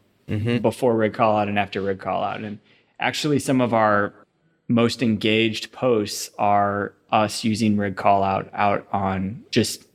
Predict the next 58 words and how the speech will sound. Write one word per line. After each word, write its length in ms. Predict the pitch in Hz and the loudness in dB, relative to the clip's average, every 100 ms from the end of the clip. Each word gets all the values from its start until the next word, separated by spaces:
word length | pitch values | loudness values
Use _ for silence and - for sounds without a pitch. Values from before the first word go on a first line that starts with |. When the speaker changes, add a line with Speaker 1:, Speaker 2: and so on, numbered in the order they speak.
| - | -6
Speaker 2:
real 220 | 110 110 | 0 2
life 240 | 101 98 95 | 4 2 0
situations. 720 | 107 - 107 101 - 107 95 | -6 -4 -2 -2 -2 -6 -6
So, 360 | - 101 98 92 - - - _ - | 2 4 4 0 -10 -20 -20 _ -4
you 80 | |
know, 80 | 101 | 0
I 60 | 98 | 0
take 200 | 104 104 | 0 -2
a 80 | 98 | -2
GoPro 520 | 107 104 - 107 98 | 0 0 0 -2 0
and 80 | 98 | -4
I 60 | |
take 200 | 95 110 | -4 -4
a 60 | 98 | -4
picture 460 | - 104 - 104 101 | -4 -4 0 0 0
of, 380 | 95 95 - - | -2 -4 -10 -6
you 100 | 107 | -4
know, 120 | 98 | 0
me 160 | 98 101 | 2 4
using 420 | 101 104 98 101 | 4 2 0 -2
rig 160 | 98 95 | -4 0
call 220 | 104 101 | 2 2
out 120 | 101 | 0
on 120 | 98 | -4
an 100 | 98 | -6
airplane, 680 | 95 95 101 - - - 143 - | -4 -4 -4 -8 -8 -8 -10 -6
you 100 | 107 | -4
know, 240 | 101 98 107 _ _ _ - | -2 -2 -6 _ _ _ -4
and 120 | 113 | 0
then, 120 | 113 | 2
like, 220 | 110 101 - | 2 0 0
ten 220 | 123 120 | 0 0
times 320 | 117 117 101 | 2 0 0
the 80 | 98 | -2
viewership 580 | 104 107 101 - 98 - | -2 0 0 -2 -2 -2
than 200 | 104 92 | -6 -2
any 200 | 123 107 | 0 2
of 100 | 104 | 0
our 160 | 104 101 | 0 -2
other 200 | 95 101 | -4 -6
posts. 540 | - 110 - - - 117 | -6 -8 -8 -10 -4 2
Speaker 1:
Nice. 460 | 110 110 92 - | 4 4 2 -2
Speaker 2:
You 80 | 113 | -6
know, 140 | 107 104 | -2 -2
my 100 | 101 | -2
marketing 400 | 104 104 117 107 | 0 0 0 0
girl 160 | 107 101 | 2 2
just 200 | 98 - | 0 -2
got 140 | 107 | 0
back 160 | 107 104 | 0 -2
from 180 | - 104 | -2 -6
Jamaica 420 | 104 101 101 101 | -4 -2 -4 -4
and 160 | 92 92 | -8 -8
she 120 | 104 | -10
took 180 | 104 101 | -8 -8
a 60 | |
picture 460 | 98 117 - 101 101 | -6 -6 -4 -4 -2
of, 240 | 98 107 | -4 -8